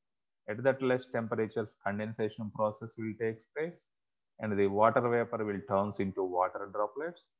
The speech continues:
The millions of water droplets will form into clouds. When,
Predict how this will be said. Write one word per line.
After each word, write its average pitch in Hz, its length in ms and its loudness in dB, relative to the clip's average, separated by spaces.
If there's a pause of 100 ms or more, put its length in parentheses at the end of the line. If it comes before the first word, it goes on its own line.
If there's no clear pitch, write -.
(380)
The 107 120 -6
millions 135 420 0
of 135 200 2
water 110 360 2
droplets 101 540 0
will 90 160 -6 (100)
form 95 320 2 (120)
into 90 320 -12 (680)
clouds. 113 340 4 (760)
When, 113 580 0